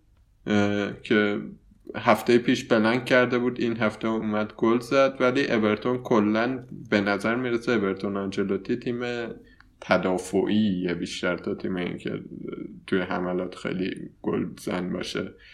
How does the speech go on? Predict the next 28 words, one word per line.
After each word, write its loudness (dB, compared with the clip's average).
یه 8
نکته 4
اورتون 2
داره 4
که 2
دوست 0
دارم 0
روش 0
تاکید 2
کنم، 0
یه 6
دفاعی 4
داره 4
میسون 0
هالگیت، 0
اه، -4
خیلی 4
در 4
موردش 0
حرف 6
زده 0
نشده 0
ولی 0
چهار 4
و 4
نیم 4
میلیونه 0
یارو. -2